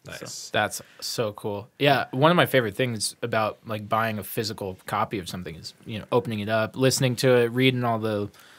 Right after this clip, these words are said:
Speaker 3: all, whatever's written on the inside, you know, going through the lyrics,
Speaker 2: Yeah.
Speaker 3: appreciating the art and stuff. So,
Speaker 1: Yeah.
Speaker 3: like, adding one extra layer to that, like, by telling a full story is super cool.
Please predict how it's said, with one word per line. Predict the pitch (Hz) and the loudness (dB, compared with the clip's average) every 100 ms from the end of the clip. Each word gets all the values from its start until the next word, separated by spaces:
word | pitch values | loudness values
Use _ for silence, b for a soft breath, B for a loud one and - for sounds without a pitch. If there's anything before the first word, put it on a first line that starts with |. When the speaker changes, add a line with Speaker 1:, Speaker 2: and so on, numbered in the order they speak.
| b b b b | b b b b
Speaker 3:
all, | 110 110 | 0 0
whatever's | 98 135 143 139 147 143 139 120 113 | -2 -8 0 8 10 10 8 4 -2
written | 135 123 120 120 | -6 2 2 2
on | 117 107 | -2 -2
the | 107 | -2
inside, | 104 110 - 104 101 104 | -4 -6 -2 0 2 0
you | 98 98 | -4 -6
know, | |
going | 101 113 110 | -4 -4 -4
through | 110 107 | -6 -6
the | 104 | -4
lyrics, | 101 104 104 104 - - | -2 -2 -4 -6 -10 -14
Speaker 2:
Yeah. | 101 92 | -10 -6
Speaker 3:
appreciating | 92 92 127 - 117 113 | -4 2 2 4 2 0
the | 110 | -2
art | 104 104 107 | 0 0 0
and | - 104 | -2 -2
stuff. | 95 104 123 | -2 -2 0
So, | 110 | 0
Speaker 1:
Yeah. | 110 | 0
Speaker 3:
like, | 101 98 - B B B | 0 -4 -10 B B B
adding | 135 143 147 143 | 8 8 8 6
one | 131 131 135 | 4 4 4
extra | - 123 - - 127 | 2 0 0 2 2
layer | 107 104 110 107 | 2 0 0 0
to | 98 107 | -2 -4
that, | 95 92 85 - | -4 -4 -6 -8
like, | 92 92 - - | -10 -10 -10 -4
by | 98 | -2
telling | 95 - 101 95 | -2 -4 -4 -4
a | 92 | -8
full | - 95 | -8 -8
story | - 92 92 95 | -8 -8 -6 -8
is | 95 | -6
super | - - 101 95 90 | -6 -6 -6 -8 -12
cool. | - 92 92 | -10 -10 -12